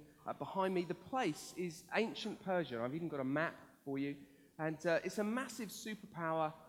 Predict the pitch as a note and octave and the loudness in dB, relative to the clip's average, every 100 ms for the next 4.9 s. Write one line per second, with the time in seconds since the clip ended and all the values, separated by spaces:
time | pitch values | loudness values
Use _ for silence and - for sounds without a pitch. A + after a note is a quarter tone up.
0 | - - D3+ C#3 C#3+ E3 D#3 F3+ F3+ - | -10 -4 -4 -2 0 4 4 2 -2 -12
1 | - - D#3 E3 F3+ F#3+ A#3+ D#4 C#4+ - | -12 0 2 2 0 2 2 2 0 -4
2 | - A#3 A3 - D3+ - G#3+ G3 D3+ F3 | -2 0 0 -6 -8 -2 0 0 2 2
3 | F3 - B2+ A2 F#2 - - - B2 D#3 | 0 -2 0 0 -4 -14 -20 -6 -4 0
4 | F3 D#3+ E3 A3+ A3 E3+ D#3+ - | 0 0 0 0 -2 -4 -4 -8